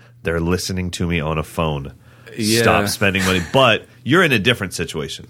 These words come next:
Speaker 1: I mean, for me, that really is how people are listening to me. For you, you're actually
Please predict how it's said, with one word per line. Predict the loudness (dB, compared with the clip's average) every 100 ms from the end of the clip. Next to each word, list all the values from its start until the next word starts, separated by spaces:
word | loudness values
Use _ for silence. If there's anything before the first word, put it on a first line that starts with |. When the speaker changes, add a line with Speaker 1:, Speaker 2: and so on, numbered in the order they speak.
| -4
Speaker 1:
I |
mean, | 0 0 -2
for | -4 0
me, | 2 4
that | 4 2
really | 2 2 2 4 2
is | 0
how | -2 -2
people | -2 -2
are | -2
listening | -4 -4
to | -6
me. |
For | -2
you, | 2 2 2
you're | 2 0
actually | 0 -2 -2